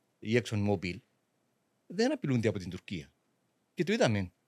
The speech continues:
Πήγαν, έκαναν έρευνες, δεν επιχείρησε ποτέ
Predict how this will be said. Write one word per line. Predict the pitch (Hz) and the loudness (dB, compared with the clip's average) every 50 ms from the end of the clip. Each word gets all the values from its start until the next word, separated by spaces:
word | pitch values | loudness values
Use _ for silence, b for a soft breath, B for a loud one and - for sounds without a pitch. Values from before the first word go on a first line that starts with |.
| _ _ _ _ _ _ _ _ _ _ | _ _ _ _ _ _ _ _ _ _
Πήγαν, | - 135 135 147 139 | 0 6 6 8 8
έκαναν | 127 143 135 120 104 101 | 8 6 6 4 6 6
έρευνες, | 107 123 143 147 156 180 180 185 - - _ _ _ _ | 6 4 4 2 2 0 -2 -2 -4 -8 _ _ _ _
δεν | - 127 127 156 175 180 | -4 2 4 6 6 6
επιχείρησε | 175 139 120 101 113 160 190 170 - - | 6 4 4 4 4 4 4 4 0 0
ποτέ | 165 160 - 117 113 104 - 123 131 147 196 247 | -2 -2 0 2 2 4 8 8 8 8 6 4